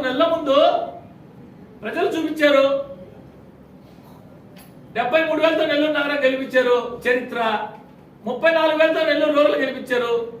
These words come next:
చరిత్ర. యాభై నాలుగు వేలతో కోవూరు గెలిపించారు, చరిత్ర. ఇది మేము చెప్పేది కాదు, చరిత్ర చెప్తుంది. అత్యధిక మెజారిటీతో ఏదైతే ఈ మూడు నియోజకవర్గాల గురించి మీరు మాట్లాడారో,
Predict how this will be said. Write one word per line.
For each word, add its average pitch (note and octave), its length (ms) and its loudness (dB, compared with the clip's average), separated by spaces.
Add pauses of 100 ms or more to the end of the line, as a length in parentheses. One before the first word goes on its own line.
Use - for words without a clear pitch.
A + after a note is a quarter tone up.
(120)
చరిత్ర. A#3+ 380 -2 (1160)
యాభై D#4+ 260 4 (100)
నాలుగు D#4 200 2
వేలతో D#4 300 4
కోవూరు C#4+ 320 4
గెలిపించారు, A#3 420 0 (280)
చరిత్ర. C4 380 0 (960)
ఇది D3+ 100 -10 (100)
మేము A3+ 220 -6
చెప్పేది C4 360 2
కాదు, C#4 260 4 (640)
చరిత్ర C4 320 -2 (120)
చెప్తుంది. B3+ 420 0 (960)
అత్యధిక C#4 400 -2 (120)
మెజారిటీతో C4+ 500 -2 (120)
ఏదైతే C4+ 380 2
ఈ - 100 -4
మూడు C4+ 220 -4
నియోజకవర్గాల C4+ 580 0
గురించి C4 240 -4
మీరు C4 200 -4
మాట్లాడారో, D#4+ 480 4